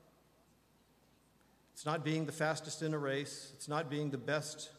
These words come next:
at what we do. It's not having the fastest pit stops.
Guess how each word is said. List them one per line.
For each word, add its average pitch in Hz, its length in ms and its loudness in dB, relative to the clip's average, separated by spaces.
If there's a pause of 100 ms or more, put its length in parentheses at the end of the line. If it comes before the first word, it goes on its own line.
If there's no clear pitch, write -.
(720)
at - 100 -6
what 147 160 -2
we 156 100 -2
do. 131 440 0 (1600)
It's - 120 -4
not 165 120 6
having 180 220 6
the 170 60 2
fastest 175 420 2
pit 190 160 0
stops. 196 500 0